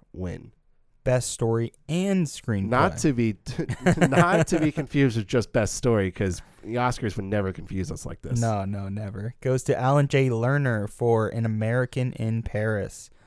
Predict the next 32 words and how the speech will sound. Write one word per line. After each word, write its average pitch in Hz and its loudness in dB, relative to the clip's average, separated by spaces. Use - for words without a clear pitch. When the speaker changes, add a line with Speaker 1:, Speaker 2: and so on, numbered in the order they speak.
Speaker 2:
This 123 -2
is 123 0
the 127 0
only 147 2
Best 135 4
Picture 127 0
Oscar 113 0
nominee 110 0
of 104 -4
the 104 -8
year 123 2
to 123 -6
be 117 -6
also 147 2
nominated 104 -2
for 104 -4
original 110 -4
screenplay. 139 -2
This 123 0
is 117 -2
the 123 2
first 123 2
Best 117 2
Picture 113 0
winner 110 2
to 113 -4
win 110 -2
a 104 -2
Best 143 2
Original 120 -2
Screenplay 110 -4
award. 151 0